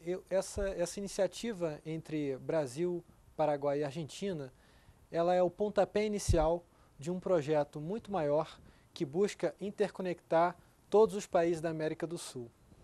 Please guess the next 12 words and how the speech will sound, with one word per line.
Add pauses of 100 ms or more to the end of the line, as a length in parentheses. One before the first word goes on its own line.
(420)
E
qual
é
a
vantagem
de
um
projeto
como
esse? (680)
A
vantagem